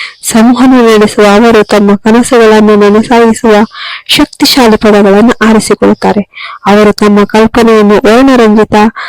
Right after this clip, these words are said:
ಕ್ಯಾನ್ವಾಸ್‌ನಂತೆ ಬಳಸುತ್ತಾರೆ. ಆದ್ದರಿಂದ ಪ್ರಿಯ ಸ್ನೇಹಿತರೆ, ಈ ಕ್ಷಣದಿಂದ ನಿಮ್ಮ ಅಲಾರಾಂ ಮುಳುಗಿ-, ಮೊಳಗಿದ ತಕ್ಷಣ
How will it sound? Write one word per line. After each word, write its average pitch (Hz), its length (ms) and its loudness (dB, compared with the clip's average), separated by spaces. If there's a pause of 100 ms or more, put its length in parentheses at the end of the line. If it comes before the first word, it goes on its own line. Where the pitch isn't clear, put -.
(720)
ಕ್ಯಾನ್ವಾಸ್‌ನಂತೆ 247 800 0
ಬಳಸುತ್ತಾರೆ. 196 800 -4 (300)
ಆದ್ದರಿಂದ 220 640 0
ಪ್ರಿಯ 202 320 -2
ಸ್ನೇಹಿತರೆ, 202 920 -2 (240)
ಈ 294 40 0
ಕ್ಷಣದಿಂದ 277 600 0 (200)
ನಿಮ್ಮ 226 220 2 (100)
ಅಲಾರಾಂ 240 480 0
ಮುಳುಗಿ-, 226 540 2
ಮೊಳಗಿದ 240 460 2
ತಕ್ಷಣ 269 460 -2